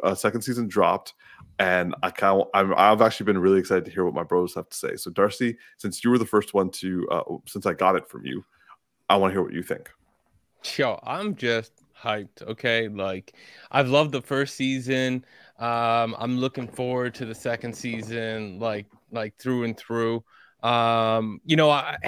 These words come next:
Speaker 2: it, the thing I'm most curious about going into the season is how much of it's gonna f-, again, feel like stories we know and stories that are new,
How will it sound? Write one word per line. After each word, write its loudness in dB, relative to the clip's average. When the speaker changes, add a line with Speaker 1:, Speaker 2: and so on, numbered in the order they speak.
Speaker 2:
it, -8
the -12
thing 2
I'm 2
most 2
curious -4
about 0
going -2
into -4
the -4
season -4
is -4
how 2
much -2
of 2
it's 0
gonna 0
f-, -14
again, 0
feel -4
like -2
stories -4
we -6
know 0
and -6
stories -4
that -6
are -6
new, -8